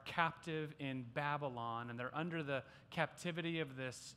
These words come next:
nation that looked so strong and so powerful to them. And God is helping them theologize this a little bit. And God is talking about the Babylonians, and he says, "The grass withers, the flower fades, but the word of the Lord will stand forever."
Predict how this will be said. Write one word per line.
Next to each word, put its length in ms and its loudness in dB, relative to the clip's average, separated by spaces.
nation 600 0
that 160 -6
looked 180 -2
so 260 -2
strong 540 0
and 100 -6
so 160 -6
powerful 680 -2
to 60 -12
them. 280 -8
And 140 2
God 220 10
is 140 0
helping 360 2
them 340 2
theologize 760 4
this 180 -8
a 60 -2
little 180 0
bit. 160 -2
And 140 -4
God 180 6
is 160 -8
talking 340 2
about 220 4
the 60 -2
Babylonians, 800 2
and 100 -4
he 60 -2
says, 640 0
"The 60 0
grass 600 4
withers, 640 -2
the 60 0
flower 580 4
fades, 920 -4
but 140 -2
the 80 0
word 240 4
of 100 -4
the 80 -4
Lord 380 0
will 80 -6
stand 380 -8
forever." 440 -10